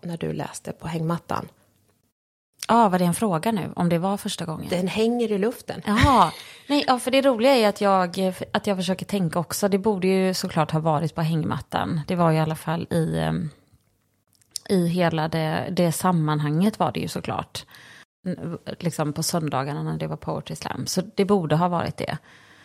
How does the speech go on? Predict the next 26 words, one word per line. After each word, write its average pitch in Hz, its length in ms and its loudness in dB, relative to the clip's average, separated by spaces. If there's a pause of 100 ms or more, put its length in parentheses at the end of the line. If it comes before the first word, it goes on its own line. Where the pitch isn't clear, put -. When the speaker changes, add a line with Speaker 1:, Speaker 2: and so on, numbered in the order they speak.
(180)
Speaker 2:
Men 180 240 -2
för 190 100 -8
det 202 60 4
är 190 60 2
så 180 140 -4
kul 214 340 -2
bara 190 200 2
att 147 80 -4
tänka, 147 580 0 (2000)
liksom, 160 640 0 (280)
för 180 120 -6
det 180 60 0
är 170 80 0
så 175 80 -4
himla 170 400 -2
många 175 200 -2
år 165 240 -2
sedan. 196 400 -2 (920)
Och 185 80 -2
jag 175 80 0
kan 185 140 -2
ju 170 80 0
se 165 280 0
mig 156 140 0
själv 185 420 0
då 95 380 -4